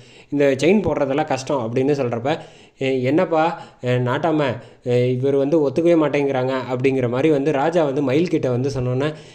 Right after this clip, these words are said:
"என்னையா கூப்பிட்டீங்க?" அப்படின்னு, "உன்னை தான்ப்பா, வேற என்ன செய்யறது? நீங்க ஒண்ணும் கவலைப்படாதீங்க, ரேவதிக்கு வந்து செயின் போட வைக்க வேண்டியது,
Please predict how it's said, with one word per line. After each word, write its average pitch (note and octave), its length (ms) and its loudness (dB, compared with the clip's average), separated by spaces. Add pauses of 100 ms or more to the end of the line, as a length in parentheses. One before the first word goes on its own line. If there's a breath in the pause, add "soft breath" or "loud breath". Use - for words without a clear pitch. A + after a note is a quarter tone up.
(160 loud breath)
"என்னையா D3 320 2
கூப்பிட்டீங்க?" F3 480 0
அப்படின்னு, C3+ 340 0
"உன்னை C3 300 0
தான்ப்பா, E3+ 380 0
வேற C#3+ 200 0
என்ன D#3 180 2
செய்யறது? C3 440 -2
நீங்க E3 240 4
ஒண்ணும் G#3 200 4
கவலைப்படாதீங்க, C#3 680 0 (260 loud breath)
ரேவதிக்கு D#3+ 720 2
வந்து D3 520 4
செயின் F#3 240 4
போட D#3 240 2
வைக்க C#3 260 0
வேண்டியது, B2+ 560 0